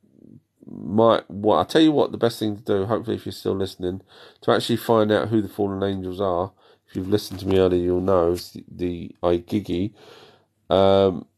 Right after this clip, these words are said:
literally everything points to it. There's no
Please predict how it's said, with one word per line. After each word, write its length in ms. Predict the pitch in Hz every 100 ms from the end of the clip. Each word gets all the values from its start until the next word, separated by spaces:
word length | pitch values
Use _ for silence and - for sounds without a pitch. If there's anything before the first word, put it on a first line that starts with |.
| _ _ 110
literally 420 | 117 - 95 98
everything 360 | 90 90 87
points 380 | 82 - 92 - - -
to 120 | 92
it. 120 | 85
There's 140 | 78 90
no 320 | 95 85